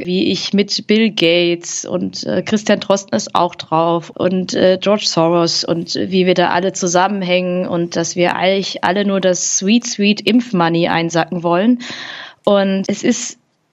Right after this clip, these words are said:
natürlich auch interessant für mich zu sehen, dass das der typische Widerstand ist, der mir jetzt entgegenschlägt.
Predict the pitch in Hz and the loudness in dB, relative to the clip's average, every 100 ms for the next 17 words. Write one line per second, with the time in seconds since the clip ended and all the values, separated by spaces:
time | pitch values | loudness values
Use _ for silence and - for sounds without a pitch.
0 | _ _ 220 214 233 226 220 - - 220 | _ _ 0 2 2 4 2 -2 0 0
1 | 220 254 - 233 - 214 240 - 220 226 | 2 -2 -2 -2 2 2 0 0 0 0
2 | - 214 185 220 240 233 208 262 - - | -2 -6 0 2 2 2 2 2 -2 -4
3 | 208 - _ - 190 - 254 240 214 214 | -4 -8 _ 0 2 4 2 4 2 2
4 | 196 262 233 208 180 - - 202 202 220 | 4 4 4 2 0 -2 -4 -2 2 2
5 | 233 233 196 180 208 233 214 - 180 180 | 2 -2 -8 -2 0 0 0 -2 2 2
6 | 202 - | 0 -4